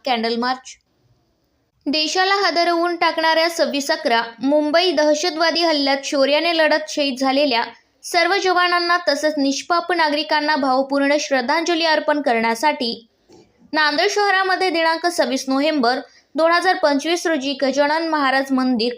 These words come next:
कमान ते तरोडा नाक्यापर्यंत प्राध्यापक सुप्रियाताई मारुती पोहरे तसेच इंजिनियर तुषार मारुती पोहरे लहानकर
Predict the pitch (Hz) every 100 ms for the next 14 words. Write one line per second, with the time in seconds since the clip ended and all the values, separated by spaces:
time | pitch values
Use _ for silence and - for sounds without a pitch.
0 | 269 277 311 339 339 339 262 254 254 254
1 | 240 254 247 277 320 320 220 226 - _
2 | _ _ - 320 294 254 349 370 294 294
3 | - _ _ - 339 277 359 381 381 381
4 | 370 302 311 311 311 277 277 302 311 320
5 | 285 277 277 277 269 262 254 269 277 262
6 | 247 269 - _ _ - 311 330 381 370
7 | 339 339 339 339 294 277 285 294 254 240
8 | 294 311 277 226